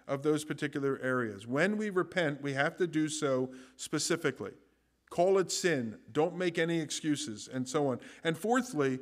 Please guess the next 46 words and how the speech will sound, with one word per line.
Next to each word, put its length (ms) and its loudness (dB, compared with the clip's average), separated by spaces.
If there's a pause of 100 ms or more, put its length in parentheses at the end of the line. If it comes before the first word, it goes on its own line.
(160)
this 140 2
is 140 2
also 340 4
in 100 2
verse 280 6
eight. 200 2
There's 120 -6
a 60 -4
whole 160 0
lot 200 0
in 80 -4
verse 240 0
eight. 260 0 (1600)
And 100 0
it's 160 0
this, 260 6
that 120 4
the 80 2
people 380 4
didn't 320 4
just 260 2
feel 180 4
sorry 520 2
for 200 -2
their 160 0
sin, 460 -4 (880)
or 160 0
more 240 4
specifically, 800 0
the 120 0
potential 440 -2
consequences 1200 -2 (360)
of 260 0
their 160 2
sin. 500 -4 (880)
The 80 2
sorrow 560 8
for 180 0
their 160 4
sin 320 2
that 140 0
the 60 -2
people 360 0
of 140 2
Nineveh 460 2
were, 400 -2